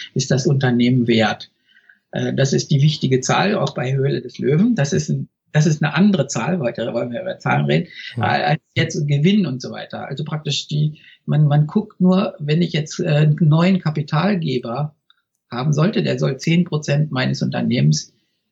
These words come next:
Speaker 1: aufstocken.
Speaker 2: Mhm.
Speaker 1: Und wie, wie viel Geld würde mir der heute geben? Für zehn Prozent.
Speaker 2: Mhm.
Speaker 1: Und,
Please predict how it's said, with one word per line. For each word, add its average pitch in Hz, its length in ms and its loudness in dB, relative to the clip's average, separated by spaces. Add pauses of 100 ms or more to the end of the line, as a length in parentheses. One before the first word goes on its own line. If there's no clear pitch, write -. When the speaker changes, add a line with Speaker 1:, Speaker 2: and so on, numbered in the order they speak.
(140)
Speaker 1:
aufstocken. 147 760 0
Speaker 2:
Mhm. 123 160 0
Speaker 1:
Und 135 140 2
wie, 175 140 4 (260)
wie 220 160 2
viel 196 220 2
Geld 151 360 0
würde 151 220 -2
mir 143 220 -2
der 120 180 0
heute 160 300 2
geben? 131 420 -4 (1300)
Für 147 160 0
zehn 156 280 0
Prozent. 120 560 -6 (260)
Speaker 2:
Mhm. 104 320 -6
Speaker 1:
Und, 147 140 0